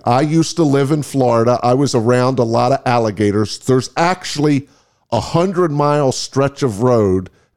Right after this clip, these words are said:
that runs East Coast to West Coast or West Coast to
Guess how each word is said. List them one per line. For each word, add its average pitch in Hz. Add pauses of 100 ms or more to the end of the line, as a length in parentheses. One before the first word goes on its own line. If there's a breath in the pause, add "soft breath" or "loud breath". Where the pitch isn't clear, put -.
(200)
that 131
runs 117
East 147
Coast 131
to 135
West 110
Coast 107
or 98
West 104
Coast 113
to 117